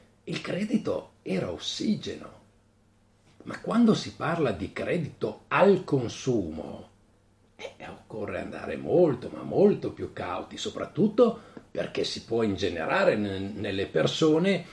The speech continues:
delle eccessive aspettative,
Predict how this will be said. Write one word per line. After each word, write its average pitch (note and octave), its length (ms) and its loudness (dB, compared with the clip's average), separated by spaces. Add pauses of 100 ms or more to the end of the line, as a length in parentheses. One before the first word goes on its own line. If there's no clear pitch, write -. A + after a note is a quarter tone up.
(140)
delle G#2 280 -4
eccessive D#3 840 -2
aspettative, - 1000 0